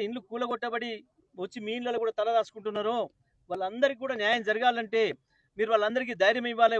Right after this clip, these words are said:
ఊరటను ఇవ్వాలంటే, రేపటి జూబ్లీ హిల్స్ నియోజకవర్గంలో రేవంత్ రెడ్డి అభ్యర్థిని, కాంగ్రెస్ పార్టీ అభ్యర్థిని ఓడగొట్టి బుద్ధి చెప్పాలి. దానితోనే మీరు హైడ్రాకు నిరసన చెప్పినట్టు, మీరు పేదలకు అండగా ఉన్నట్టు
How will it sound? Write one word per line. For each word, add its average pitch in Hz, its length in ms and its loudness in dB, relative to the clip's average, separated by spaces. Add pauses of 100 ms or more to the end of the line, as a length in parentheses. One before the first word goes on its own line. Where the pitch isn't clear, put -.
ఊరటను 208 300 -2
ఇవ్వాలంటే, 226 420 0 (540)
రేపటి 233 320 2 (100)
జూబ్లీ 269 220 -6
హిల్స్ 233 220 -8
నియోజకవర్గంలో 240 760 2 (420)
రేవంత్ 247 420 2
రెడ్డి 226 220 0
అభ్యర్థిని, 220 380 -6
కాంగ్రెస్ 214 260 -2
పార్టీ 208 200 0
అభ్యర్థిని 196 320 -4 (180)
ఓడగొట్టి 277 460 10
బుద్ధి 220 240 -2
చెప్పాలి. 226 420 6 (500)
దానితోనే 254 540 2
మీరు 240 160 0
హైడ్రాకు 220 340 2
నిరసన 208 320 -6
చెప్పినట్టు, 208 360 -6 (120)
మీరు 190 180 -2
పేదలకు 196 360 0
అండగా 202 320 0
ఉన్నట్టు 240 360 -2